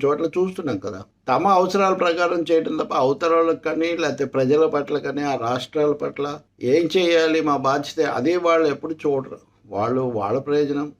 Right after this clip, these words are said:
దాన్ని బట్టి వాళ్ళు నడుస్తారు. ఏదైనా చిలకలూరిపేట సభలో తెలుగుదేశం పార్టీ,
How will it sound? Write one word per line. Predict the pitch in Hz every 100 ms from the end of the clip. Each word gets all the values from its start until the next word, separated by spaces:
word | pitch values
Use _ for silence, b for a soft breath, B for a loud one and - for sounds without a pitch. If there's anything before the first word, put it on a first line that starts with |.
| _
దాన్ని | 120 127 143
బట్టి | - -
వాళ్ళు | 85 - 82
నడుస్తారు. | - - - - 120
ఏదైనా | 135 160 175 185 196 _ _ 160
చిలకలూరిపేట | 180 202 208 202 - 160 143
సభలో | 151 127 127 160 135 110 - _ _
తెలుగుదేశం | 139 147 156 156 156 139
పార్టీ, | - 131 127 113